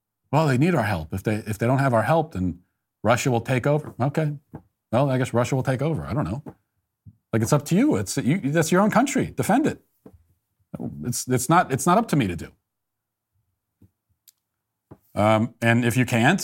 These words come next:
then if you're incapable, then, well, I, I guess that's it. All right. Uh, this morning, the White House was asked if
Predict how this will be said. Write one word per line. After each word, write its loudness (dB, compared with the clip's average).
then 4
if 0
you're 4
incapable, 0
then, 0
well, 2
I, -6
I -12
guess -2
that's 2
it. 0
All 6
right. 2
Uh, 6
this -2
morning, 4
the 2
White 4
House 2
was -2
asked 4
if -4